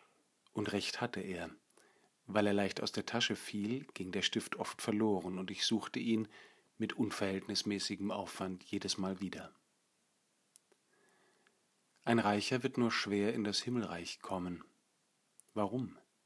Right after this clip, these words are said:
Weil unsere Gefahr darin besteht, dass wir für uns selbst haben, was uns für andere gegeben wurde. Dass Christus als Lazarus vor unserer Tür verreckt, der auf die Öffnung unseres Hauses und Herzens wartete.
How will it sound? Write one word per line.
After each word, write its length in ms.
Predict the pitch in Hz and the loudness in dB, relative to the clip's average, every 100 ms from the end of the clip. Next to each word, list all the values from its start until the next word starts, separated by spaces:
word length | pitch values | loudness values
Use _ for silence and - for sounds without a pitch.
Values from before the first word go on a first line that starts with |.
| _ _ _ _ _ _ _ _ _ - | _ _ _ _ _ _ _ _ _ 0
Weil 180 | 113 | 2
unsere 260 | 127 110 113 | 4 2 2
Gefahr 380 | 113 - 113 120 | 0 2 2 4
darin 360 | 110 90 92 | 2 0 -2
besteht, 480 | 92 - - 113 113 | 0 -2 0 0 0
dass 220 | 104 - | -2 0
wir 180 | 101 101 | 2 0
für 220 | 95 - | 0 -2
uns 220 | 113 92 - | 0 4 4
selbst 500 | 92 - - - - | 4 2 0 0 -2
haben, 400 | 104 107 101 95 | -2 0 -2 2
was 180 | 95 | 4
uns 320 | - 107 98 - | 4 0 2 0
für 220 | - 110 | 2 -2
andere 320 | 95 95 98 | 0 -2 -2
gegeben 540 | 95 95 113 113 82 | -2 2 2 0 -4
wurde. 320 | 85 85 85 - _ - - _ _ _ _ _ _ _ | -6 -6 -6 -8 _ -20 -20 _ _ _ _ _ _ _
Dass 160 | - - | 0 2
Christus 460 | 131 120 113 - | 6 4 6 4
als 260 | - 101 - | 4 0 2
Lazarus 560 | 104 104 - 107 104 - | 2 2 2 2 4 4
vor 240 | - 113 | 2 0
unserer 420 | 113 104 98 101 | 2 0 0 -2
Tür 280 | - 120 113 | -2 -2 -2
verreckt, 680 | - 95 87 90 - - - - - _ _ _ _ _ - | -2 -4 -4 -8 -10 -14 -16 -20 -20 _ _ _ _ _ -4
der 120 | 104 | -2
auf 100 | 98 | 0
die 120 | - | 0
Öffnung 460 | 120 110 - 101 98 | 2 0 0 0 0
unseres 440 | 98 92 95 - | -4 -2 4 4
Hauses 540 | 90 92 98 104 - - | 4 -2 -2 2 2 2
und 260 | - 98 | -2 -6
Herzens 540 | 104 113 - 95 90 - | -4 -2 0 0 0 -2
wartete. 520 | 85 85 - - 87 | -6 -8 -10 -10 -12